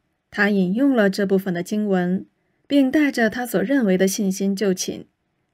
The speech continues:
第二天早晨起床时，他冲到窗前叫道：“我就知道那座山还在那里。”因为这就是人类解决问题的方式。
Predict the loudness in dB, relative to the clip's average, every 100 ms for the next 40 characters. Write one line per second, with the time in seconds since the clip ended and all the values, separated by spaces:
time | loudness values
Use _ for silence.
0 | _ -2 0 0 -2 0 -2 -2 -4 -4
1 | -4 -2 -4 -4 -2 -2 -2 -6 _ _
2 | _ -8 -6 -2 -2 0 -2 -2 -4 -4
3 | -2 -2 -2 -2 -2 -2 -2 -8 _ _
4 | _ _ _ 0 0 0 0 0 2 0
5 | -2 -8 _ _ -4 -2 -2 -2 0 0
6 | 0 -6 -10 -8 -6 -4 -2 0 0 -4
7 | -10 _ _ _ _ _ _ _ 2 4
8 | 6 4 2 -4 _ _ 2 4 2 0
9 | 2 4 4 2 2 0 0 2 4 2
10 | 0 -4 -4 -6 -6 -4 -4 -6